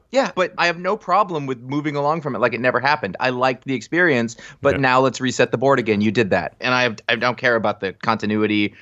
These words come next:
Speaker 1: repercussions, or any of that.
Speaker 2: Mm-hmm.
Speaker 1: I just say, "All right, wipe it."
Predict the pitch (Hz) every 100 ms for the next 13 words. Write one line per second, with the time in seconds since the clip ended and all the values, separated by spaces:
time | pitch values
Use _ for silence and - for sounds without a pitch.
0 | - 117 117 113 104 110 92 98 98 92
1 | 90 92 - 104 104 110 - _ _ _
2 | 101 101 101 - 101 170 147 _ 175 _
3 | 117 120